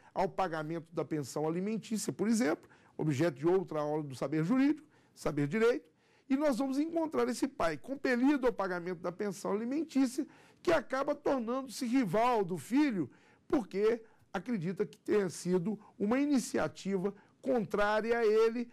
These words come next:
quando, na verdade, é um item de subsistência de toda pessoa, a alimentação, na sua ampla concepção. E então, a partir do momento em que tem uma ação de investigação de paternidade ou uma ação de alimentos,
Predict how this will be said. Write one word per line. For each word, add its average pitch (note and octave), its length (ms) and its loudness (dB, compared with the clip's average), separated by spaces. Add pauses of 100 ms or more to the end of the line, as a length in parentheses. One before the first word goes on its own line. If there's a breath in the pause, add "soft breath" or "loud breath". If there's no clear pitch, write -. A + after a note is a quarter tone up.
(140)
quando, A#3 220 -4
na A3+ 100 0
verdade, F3 580 0
é G#3+ 40 0
um G#3+ 140 -2
item G#3+ 300 -2
de F3 80 -8
subsistência F#3 800 -4
de D#3+ 80 -6
toda F#3+ 220 0
pessoa, F#3+ 540 0 (340 soft breath)
a C3+ 80 -4
alimentação, D3 880 -4
na D#3+ 80 -8
sua D#3 200 -2
ampla G#3 320 0
concepção. - 640 -8 (560 loud breath)
E C#4+ 60 2
então, D4+ 380 2
a A3+ 40 -2
partir B3 300 -4
do D4+ 80 0
momento A3+ 400 -2
em G#3 80 -6
que F3 80 -6
tem G3 140 -2
uma F#3+ 140 -2
ação G3+ 240 -4
de F#3+ 60 -2
investigação F#3 560 0
de A#3 60 -8
paternidade A3 640 -2
ou A#3 160 0
uma B3+ 140 -2
ação G3+ 260 -4
de F#3+ 120 -4
alimentos, B3 520 -2